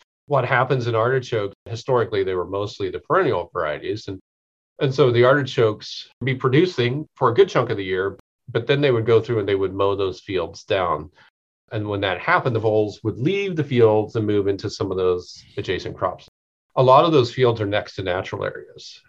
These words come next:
After they chop everything down, the voles leave, they move into those natural areas, and you have a few months where they're out of the fields. We could then go in and put some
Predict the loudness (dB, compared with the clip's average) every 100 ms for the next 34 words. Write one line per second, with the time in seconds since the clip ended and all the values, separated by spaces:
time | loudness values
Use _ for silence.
0 | -6 -4 -2 -2 -4 2 4 4 2 0
1 | -2 -2 0 2 2 0 0 0 0 -2
2 | 0 0 2 2 2 0 -2 0 0 0
3 | -4 -6 -6 -6 -6 -6 -4 -6 -4 0
4 | 2 0 0 -4 -2 0 0 -4 -6 -4
5 | -4 -6 -20 _ _ _ _ _ -2 0
6 | 2 2 4 4 4 4 4 4 0 -2
7 | -4 -2 0 0 0 -4